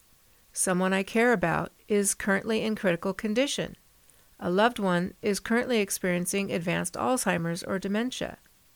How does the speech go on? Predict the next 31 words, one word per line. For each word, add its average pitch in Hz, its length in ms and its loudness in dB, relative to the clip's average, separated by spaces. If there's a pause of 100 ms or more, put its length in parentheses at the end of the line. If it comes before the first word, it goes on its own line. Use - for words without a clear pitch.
(400)
Someone 285 400 2
I 208 140 6
love 208 420 4
has 220 280 0
a 226 40 4
terminal 220 480 2
diagnosis. 185 920 -2 (180)
Someone 226 440 4
close 254 300 2
to - 120 -2
me 170 300 0 (300)
recently 254 540 0
died. 175 500 0 (420)
And 196 160 4
the 190 100 4
one 185 200 6
that 170 140 4
I 185 160 8
really 156 320 2
like. 147 360 -4 (1300)
I 214 220 10
want 208 300 6
to 214 100 0
live 190 220 2
fully, 202 520 2
and 196 260 4
I 214 260 6
understand 233 680 2
that 175 160 0
difficult 233 440 0
conversations 185 880 2